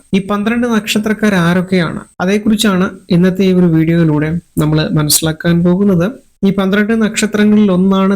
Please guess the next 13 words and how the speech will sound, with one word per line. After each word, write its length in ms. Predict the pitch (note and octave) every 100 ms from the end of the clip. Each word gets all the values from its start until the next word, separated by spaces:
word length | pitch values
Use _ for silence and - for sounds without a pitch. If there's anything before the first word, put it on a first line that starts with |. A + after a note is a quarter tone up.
| F#3
നിങ്ങൾ 180 | F3 F3+ F3+
എങ്കിൽ 240 | E3 E3 D#3+ D#3 - _ _ _ _
ഈ 140 | G3+ B3 B3
ഒരു 100 | A#3+ A#3+
മിഥുന 320 | F#3+ - F3+ G3+ G3+
മാസം 320 | G3 G3 G3+ F#3+
മുഴുവൻ 280 | F3 F#3 F#3 F#3
നിങ്ങൾക്ക് 480 | D#3+ E3 E3+ E3 D#3+ F#3 - - _ -
സർവ്വവിധത്തിലുള്ള 960 | - F#3+ G3+ A3 G#3+ G3 G3 G#3+ G3+ F#3+ G3+ C#4+ - -
സമ്പൽ 340 | - E3+ E3+ F#3 F#3 - -
സൗഭാഗ്യങ്ങളും 880 | E3 E3 D#3+ D#3+ F3 E3+ F3+ F3+ E3 D3 - - - _ _
അനുഭവിച്ചറിയുവാൻ 880 | D#3 D#3+ D3 E3 E3 E3 D#3 D#3+ D#3+ D#3+ -
സാധിക്കുന്നതാണ്. 880 | - D#3 D3+ E3 F3 F3+ F3+ E3+ E3